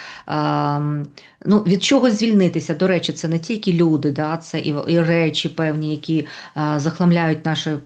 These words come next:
е, наш простір, да, думки, які також, е, є зайвими в нашому мисленнєвому апараті. Звільнятися від них дуже добре якраз в період з дев'ятого по двадцять дев'ятого листопада.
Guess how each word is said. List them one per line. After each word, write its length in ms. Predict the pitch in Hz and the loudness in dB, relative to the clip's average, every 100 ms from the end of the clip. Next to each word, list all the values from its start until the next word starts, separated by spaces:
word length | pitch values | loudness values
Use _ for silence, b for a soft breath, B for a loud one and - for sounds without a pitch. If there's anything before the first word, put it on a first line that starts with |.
| _ 160 | _ -4
е, 100 | 151 | 0
наш 240 | 160 165 | 0 0
простір, 580 | - 165 165 151 - 156 | -2 0 2 0 -2 -4
да, 160 | 139 151 | -2 -2
думки, 580 | 147 233 233 233 196 180 | 2 4 4 2 4 4
які 520 | 160 160 170 160 156 B B | 2 -2 -2 -2 -2 B B
також, 540 | - 175 180 175 - - | -6 -2 2 2 0 -2
е, 340 | 160 160 147 | -4 -4 -4
є 420 | 175 156 165 156 151 - | -4 0 2 2 -2 -6
зайвими 680 | 143 180 175 156 160 160 160 B - | 0 2 4 4 2 2 -2 B -4
в 40 | 165 | 0
нашому 380 | 175 175 170 | 0 0 0
мисленнєвому 680 | 165 160 170 165 160 160 156 | 0 -2 -2 0 0 -2 -2
апараті. 680 | 156 151 156 151 151 151 147 B - | -4 -4 -2 -2 -4 -4 -6 B -4
Звільнятися 760 | 147 170 175 196 233 214 214 214 | 0 4 4 4 2 -2 0 -2
від 180 | 208 | 0
них 200 | 208 208 | 2 0
дуже 320 | 151 156 139 135 | 0 -2 -2 -2
добре 380 | 156 180 185 | 0 0 0
якраз 420 | 147 135 160 165 170 | -2 -2 -4 -4 -4
в 120 | - | -4
період 380 | 143 156 147 131 | -2 0 0 -2
з 40 | |
дев'ятого 680 | 127 131 143 165 170 135 135 | -4 -2 0 0 -2 -4 -6
по 360 | - 156 175 - | -4 -4 -2 -2
двадцять 460 | 139 147 151 151 | -2 -2 -4 -6
дев'ятого 560 | 143 135 139 143 139 139 | -4 -2 -2 -2 -4 -4
листопада. 640 | 139 - 139 131 123 135 | -6 -6 -8 -6 -6 -8